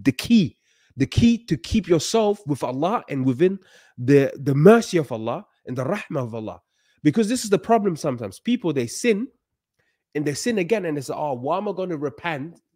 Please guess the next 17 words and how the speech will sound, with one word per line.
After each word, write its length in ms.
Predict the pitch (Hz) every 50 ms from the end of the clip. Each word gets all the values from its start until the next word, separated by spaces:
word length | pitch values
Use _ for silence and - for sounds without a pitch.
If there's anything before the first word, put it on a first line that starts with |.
| _ _ _ _ _ -
I 80 | - 127
know 240 | 156 196 220 208
I'm 100 | 185 160
gonna 240 | 143 147 139 131 127
do 160 | 120 104 135 123
this 180 | 117 113 -
again." 340 | 117 107 101 123 117 87 78 _ _ _ _ _ _ _ _ _ _
That's 480 | 123 123 117 202 226 247 - - - 160
literally 680 | 170 196 233 - - - 175 151 139 156 202 226 233 _ _ _ _ _ _ _ _ _ _ _ _ _ _ _ _ _ - -
sh-, 200 | - - - - _ -
uh, 80 | 143
f-, 180 | 127 - - - -
uh, 180 | 139 139 131 123 -
kufr 300 | - 208 180 - 139 101
almost. 460 | 92 104 104 101 92 - - - _ _ _ _ _ _ _ _ _ _ _ _ _ -
You 120 | 127 120
know, 180 | 117 131 196